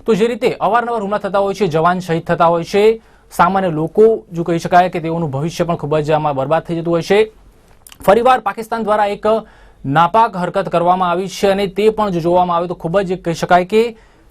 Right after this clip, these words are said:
ભારતના ભવિષ્ય ઉપર હુમલો કરવામાં આવ્યો છે. આજે રાજૌરી જિલ્લાના નૌશેરા સેક્ટરમાં પાકિસ્તાન દ્વારા મોટાર મારો કરવામાં આવ્યો છે અને તે પણ સીધો જ શાળા ઉપર કરવામાં આવ્યો છે, એટલે કે શાળાના બાળકો ઉપર કરવામાં આવ્યો છે.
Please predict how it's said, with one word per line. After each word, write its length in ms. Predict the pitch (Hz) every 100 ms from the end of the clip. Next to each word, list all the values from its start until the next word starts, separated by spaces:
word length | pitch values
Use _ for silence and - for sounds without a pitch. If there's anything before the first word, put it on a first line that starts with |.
| _
ભારતના 420 | 151 202 247 254
ભવિષ્ય 440 | 170 170 220 - 240
ઉપર 180 | 220
હુમલો 220 | 196 196 196
કરવામાં 360 | 190 196 190
આવ્યો 180 | 175 202
છે. 460 | 196 - 220 233 -
આજે 460 | 170 175 180 180 - _ _ - - _ _ -
રાજૌરી 460 | 156 165 185 240
જિલ્લાના 540 | 175 196 190 190 196 185
નૌશેરા 580 | 151 160 165 - 202 190
સેક્ટરમાં 560 | 175 139 175 151 170 165
પાકિસ્તાન 440 | 151 151 - 165
દ્વારા 360 | 147 165 175 175
મોટાર 500 | 160 170 165 208 190
મારો 320 | 160 165 190
કરવામાં 460 | 185 180 180 180
આવ્યો 200 | 165 175
છે 220 | 180 - 190
અને 420 | 175 185 214 220 - - _
તે 140 | 226
પણ 200 | 247 240
સીધો 480 | 226 185 147 175 208
જ 220 | 185 175
શાળા 440 | 190 - 175 165 180
ઉપર 320 | 160 143 180
કરવામાં 360 | 165 165 170 165
આવ્યો 160 | 170
છે, 180 | 170 185
એટલે 140 | 170
કે 80 | 170
શાળાના 480 | 156 165 175 185 185
બાળકો 440 | 147 143 165 175
ઉપર 160 | 175 175
કરવામાં 360 | 151 143 143 131
આવ્યો 160 | 117
છે. 240 | 117 139